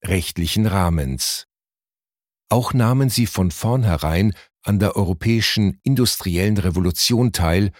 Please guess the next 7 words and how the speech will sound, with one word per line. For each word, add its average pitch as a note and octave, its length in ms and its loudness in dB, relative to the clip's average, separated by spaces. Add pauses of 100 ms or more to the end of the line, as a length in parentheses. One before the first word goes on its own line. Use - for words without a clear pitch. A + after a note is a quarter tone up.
(400)
und - 240 -2
entwickelten A#2 600 -2
sich F2+ 220 -2
schon G2 240 0
im F#2 180 -4
neunzehnten G2+ 560 0
Jahrhundert G2 600 0